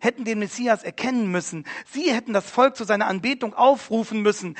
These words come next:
Sie hätten zeigen müssen, wie Jesus die alttestamentlichen Hinweise auf den Messias erfüllt.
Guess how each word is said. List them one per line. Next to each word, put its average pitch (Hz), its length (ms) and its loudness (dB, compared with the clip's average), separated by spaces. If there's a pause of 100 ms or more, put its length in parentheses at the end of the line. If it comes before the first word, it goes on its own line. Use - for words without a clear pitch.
(140)
Sie 285 300 2
hätten 247 240 -2
zeigen 254 420 2
müssen, 262 260 0
wie 202 60 -2
Jesus 254 380 -2
die 254 120 -4
alttestamentlichen 240 840 2 (120)
Hinweise 254 380 4
auf - 60 -4
den 247 100 -4
Messias 247 420 2
erfüllt. 277 440 6